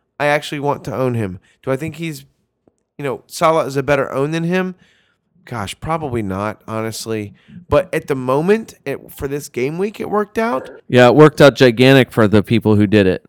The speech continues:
Speaker 2: and I'm sure a
Speaker 1: But
Speaker 2: lot, I'm sure plenty of people did.
Speaker 1: So, so it was worth it to do that. But I, I just,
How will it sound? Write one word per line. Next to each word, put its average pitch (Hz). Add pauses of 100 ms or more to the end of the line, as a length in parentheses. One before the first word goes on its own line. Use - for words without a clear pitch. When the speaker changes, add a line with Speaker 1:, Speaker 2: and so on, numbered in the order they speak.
Speaker 2:
and 107
I'm 107
sure 107
a 101
Speaker 1:
But 107
Speaker 2:
lot, 104
I'm 131
sure 135
plenty 117
of 104
people 92
did. 85 (260)
Speaker 1:
So, 202 (100)
so 196 (640)
it 214
was 170
worth 156
it -
to 180
do 131
that. 98 (200)
But 147
I, 151
I 156
just, 175